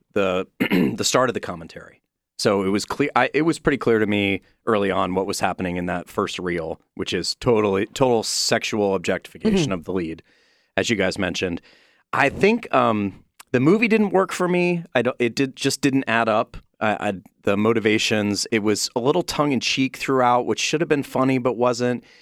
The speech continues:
Speaker 1: It's hard for me to put my finger on, although I can tell you, and I don't think this is a spoiler 'cause I, I think you see it in the trailer. She falls off a cliff onto a tree,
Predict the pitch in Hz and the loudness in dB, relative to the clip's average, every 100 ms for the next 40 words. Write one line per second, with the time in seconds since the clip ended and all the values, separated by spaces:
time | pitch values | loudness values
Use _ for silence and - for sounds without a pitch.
0 | _ - - 214 226 180 - 160 117 - | _ -4 0 0 2 0 0 0 0 0
1 | 135 117 113 113 113 113 - 147 131 127 | 0 2 2 2 2 2 0 -2 0 0
2 | 120 113 107 - _ _ - 123 127 120 | 2 2 0 -6 _ _ -2 0 2 0
3 | 117 107 110 92 95 - 110 107 95 - | -2 -4 -6 -6 -8 -2 0 0 -2 -4
4 | 104 98 _ - 107 104 101 - 98 90 | -6 -6 _ -8 -6 -4 -4 -2 -4 -4
5 | 87 - 113 95 90 - _ _ _ _ | -6 -2 0 0 -4 -8 _ _ _ _
6 | - - - 139 127 120 110 113 135 117 | -8 -4 0 4 4 2 0 0 -2 0
7 | 107 104 95 - - 131 101 87 | 0 0 -2 -4 -2 0 0 -2